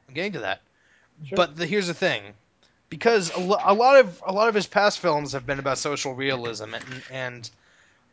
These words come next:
Speaker 1: t-, for me, a lot of that theatricality just doesn't w-, work with that. Like, I, I don't wanna tell someone how to make a genre that they can't do a certain genre a certain way, I mean.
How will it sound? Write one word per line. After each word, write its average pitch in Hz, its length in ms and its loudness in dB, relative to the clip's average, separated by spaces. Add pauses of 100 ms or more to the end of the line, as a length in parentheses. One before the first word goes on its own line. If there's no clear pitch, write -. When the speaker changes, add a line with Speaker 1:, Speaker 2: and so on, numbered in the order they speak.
Speaker 1:
t-, - 160 -6
for 190 140 2
me, 220 180 2
a 208 100 6
lot 185 200 8
of 180 60 2
that 175 120 4
theatricality 143 720 0
just 120 260 -10
doesn't 135 300 -8 (120)
w-, 131 640 -18
work 165 360 0
with 139 280 -4
that. 101 420 0
Like, 127 280 -4
I, 131 180 2
I 143 40 4
don't 156 140 2
wanna 147 160 0
tell 143 200 -2
someone 131 320 -4
how 143 260 4
to 135 60 0
make 127 200 -2
a 117 60 0
genre 123 540 0 (1160)
that 143 320 0
they 131 100 -2
can't 139 280 -2
do 139 200 -2
a 127 60 -4
certain 131 240 -4
genre 123 320 2
a 107 60 -2
certain 110 300 -6
way, 123 240 0
I 104 80 -4
mean. 101 300 -12